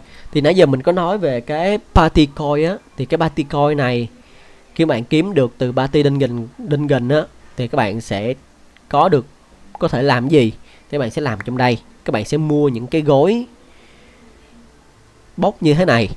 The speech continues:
Thì trong những cái box này á, nó sẽ ra được những cái trang bị nữa bạn. Trang bị huyền thoại nè, hoặc là trang bị epic nữa bạn. Rất là ngon luôn. Chín mươi lăm phần trăm là epic nè, năm phần trăm huyền thoại.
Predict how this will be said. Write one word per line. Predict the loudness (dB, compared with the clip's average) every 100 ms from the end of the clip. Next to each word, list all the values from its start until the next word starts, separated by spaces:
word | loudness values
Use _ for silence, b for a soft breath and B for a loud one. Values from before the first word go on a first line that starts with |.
| -14 -20 -8
Thì | -4 0
trong | 2 2
những | 0 -2
cái | 0
box | 0 0 -2
này | -2 0 0
á, | -2 -4
nó | -8 -4 -4 -4
sẽ | -6 -12 -8
ra | -4 -2 0 0
được | -2 -4 -4
những | -8 -4
cái | -2 -2
trang | 0 -2 0
bị | -2 0
nữa | 0
bạn. | 0 -2 -8 -8
Trang | -6 -4
bị | -4
huyền | -4 -4 -4
thoại | -4 -4 -4
nè, | -6 -8 B B B -20 -12
hoặc | -6 -4
là | -4
trang | -4 -4 -4
bị | -6
epic | -4 0 2 2
nữa | 2
bạn. | 0 0 -6 -18 B B 0
Rất | 2
là | 2
ngon | 4 4 4
luôn. | 2 -2 -6 -20 -20 -20 -6
Chín | 0
mươi | 2
lăm | 2
phần | 0
trăm | 0 0
là | 0
epic | -2 0 0
nè, | 0 -4 -2
năm | -4 -4
phần | -4
trăm | -6
huyền | -6 -6
thoại. | -8 -8 -10